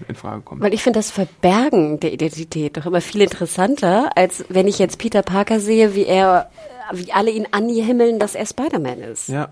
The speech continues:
Speaker 2: Und er
Speaker 1: und
Speaker 2: geht zur Schule und alle himmeln ihn an. Das ist doch eine, eine blöde Storyline.
Speaker 1: Und selbst Tante May wusste das sehr lange in den Comics nicht und
Speaker 2: Hm.
Speaker 1: weiß es,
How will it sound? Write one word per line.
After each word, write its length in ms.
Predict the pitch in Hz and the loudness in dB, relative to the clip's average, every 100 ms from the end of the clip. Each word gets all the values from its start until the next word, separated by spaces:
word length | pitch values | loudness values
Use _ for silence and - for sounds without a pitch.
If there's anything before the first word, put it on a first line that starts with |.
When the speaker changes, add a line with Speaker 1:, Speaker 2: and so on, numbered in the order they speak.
| - | 0
Speaker 2:
Und 60 | 190 | 2
er 40 | |
Speaker 1:
und 40 | 196 | 2
Speaker 2:
geht 100 | 220 | 0
zur 140 | 226 | -4
Schule 320 | - 254 262 | -2 -4 -2
und 60 | 247 | -2
alle 200 | 202 220 | -2 0
himmeln 280 | 233 220 214 | 0 2 0
ihn 160 | 202 | 0
an. 200 | - 208 | -2 -2
Das 140 | 208 202 | -4 -8
ist 120 | 226 | -8
doch 60 | |
eine, 140 | 214 226 _ | -6 -8 _
eine 120 | 220 220 | -4 0
blöde 320 | 214 254 247 | 0 0 -2
Storyline. 680 | - 339 247 160 160 160 196 - | -2 -2 -2 -4 -6 -6 -10 -8
Speaker 1:
Und 140 | 127 | -2
selbst 280 | 131 131 - | 0 0 0
Tante 200 | 143 131 | -2 0
May 340 | 127 135 139 117 | 0 2 0 0
wusste 300 | 131 - 127 | -2 -4 -6
das 400 | 117 113 - - _ _ | -6 -6 -14 -18 _ _
sehr 300 | - 123 123 | -2 2 4
lange 260 | 120 120 113 | 2 0 -2
in 60 | 131 | -6
den 120 | 143 | -8
Comics 340 | - 131 - | -8 -10 -10
nicht 120 | - - | -8 -6
und 60 | |
Speaker 2:
Hm. 60 | - | -2
Speaker 1:
weiß 260 | 120 127 131 | 0 0 -2
es, 240 | 127 - | -4 -8